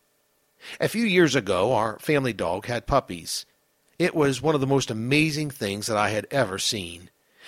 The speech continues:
It amazed me how that dog knew, without ever being told, to birth those puppies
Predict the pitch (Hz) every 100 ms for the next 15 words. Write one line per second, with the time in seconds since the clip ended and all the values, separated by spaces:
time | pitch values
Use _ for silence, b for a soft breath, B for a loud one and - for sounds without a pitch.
0 | B - 165 156 175 202 202 156 110 104
1 | 113 123 113 131 143 139 135 127 120 131
2 | 135 - 135 113 95 101 110 120 143 156
3 | 160 165 147 135 135 120 - 165 196 208
4 | 185 185 180 - 156 95 90 104 135 b
5 | b b b b - 151 113 139 156 -
6 | 139 - 123 95 90 76 -